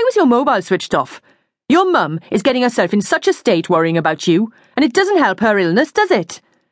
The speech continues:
And I don't need to be out here combing the streets all hours of the night, Tammy Lee.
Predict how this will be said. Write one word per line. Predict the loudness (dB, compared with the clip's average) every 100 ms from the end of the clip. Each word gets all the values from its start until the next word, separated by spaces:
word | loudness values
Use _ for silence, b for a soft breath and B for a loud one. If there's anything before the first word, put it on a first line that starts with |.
| _ _ -2
And | 0
I | 2
don't | 2 2
need | 0 2
to |
be | 2 2
out | 0 0
here | 0 0
combing | 0 0 0 0
the | -2
streets | 0 0 -2 0
all | 2 4 2
hours | 0 0 -2
of | 0
the |
night, | 2 0 0
Tammy | 0 0
Lee. | 0 0 -2